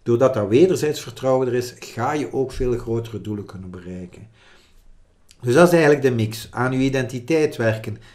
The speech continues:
Dus dat is de ontdekkingsreis rond hoogbegaafdheid. Wat betekent het? Wat betekent het in relatie tot ander? Wie ben ik eigenlijk?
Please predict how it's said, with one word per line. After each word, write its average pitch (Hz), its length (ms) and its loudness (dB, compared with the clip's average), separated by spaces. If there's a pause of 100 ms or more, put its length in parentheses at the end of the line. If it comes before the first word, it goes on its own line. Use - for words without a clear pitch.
(220)
Dus 113 180 -4
dat 123 120 4
is 113 60 -2
de 135 60 -4
ontdekkingsreis 123 800 -4
rond 117 160 -8
hoogbegaafdheid. 120 800 -2
Wat 120 160 2
betekent 117 460 0
het? 113 160 -10
Wat 110 260 -6
betekent 110 440 -6
het 110 80 -4
in 107 60 -6
relatie 110 400 -6
tot 107 220 -12
ander? 113 320 -6
Wie 117 260 -2
ben 117 220 0
ik 123 160 -6
eigenlijk? 123 560 -2